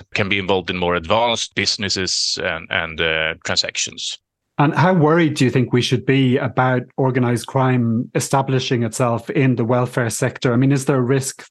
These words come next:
Speaker 2: of a sort of a mafia state development?
Speaker 1: Yeah, I mean, we cannot rule out that they will be, become even more entrenched in, in, uh, in society and, and infiltrate other parts of society.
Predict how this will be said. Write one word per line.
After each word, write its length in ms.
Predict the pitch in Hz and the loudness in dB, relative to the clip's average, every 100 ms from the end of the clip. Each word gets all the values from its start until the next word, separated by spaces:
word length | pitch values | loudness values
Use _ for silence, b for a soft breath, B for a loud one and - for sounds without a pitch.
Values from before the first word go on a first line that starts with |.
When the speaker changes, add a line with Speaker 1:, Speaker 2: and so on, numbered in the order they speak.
| _ - | _ 0
Speaker 2:
of 300 | 127 107 - | 0 0 -2
a 60 | 123 | -2
sort 200 | - 131 | 0 2
of 60 | |
a 80 | 120 | 2
mafia 460 | 120 135 135 143 123 | 2 2 2 0 0
state 540 | - - 120 110 - - | -2 -2 -2 -2 -6 -4
development? 640 | 117 123 127 127 117 - - _ _ | 0 2 2 0 -2 -4 -12 _ _
Speaker 1:
Yeah, 100 | 117 | 0
I 100 | 165 | 0
mean, 120 | 151 | 0
we 100 | 139 | 0
cannot 260 | 139 131 175 | 0 0 0
rule 280 | 123 123 110 | 2 2 2
out 280 | 120 117 - - | 2 0 -2 -4
that 440 | 104 98 - - - - - | 0 0 -4 -12 -14 -18 -10
they 100 | - | -4
will 240 | 98 107 120 | -2 0 -2
be, 480 | 98 98 92 90 98 | -2 -2 0 -2 -6
become 400 | - 101 95 92 | -6 -2 -2 -2
even 220 | 98 95 | -4 0
more 180 | 107 110 | 0 0
entrenched 560 | 95 104 104 127 - | -2 -2 -2 -2 -4
in, 160 | 101 95 | -6 -8
in, 340 | 98 87 85 | -10 -10 -6
uh, 200 | 87 90 | -6 -6
in 140 | 92 85 | -6 -2
society 720 | 95 - 90 123 - 151 87 | 0 0 -2 -4 -4 -2 -2
and, 240 | 95 85 | -2 -4
and 320 | 90 87 82 - | -4 -4 -4 -4
infiltrate 680 | 101 - 101 - 95 90 | -4 -2 -4 -2 -2 -2
other 140 | 98 92 | -2 -4
parts 380 | - 90 - 113 | -2 -4 -2 -4
of 80 | |
society. 500 | - - 101 104 - | -2 0 0 -2 -4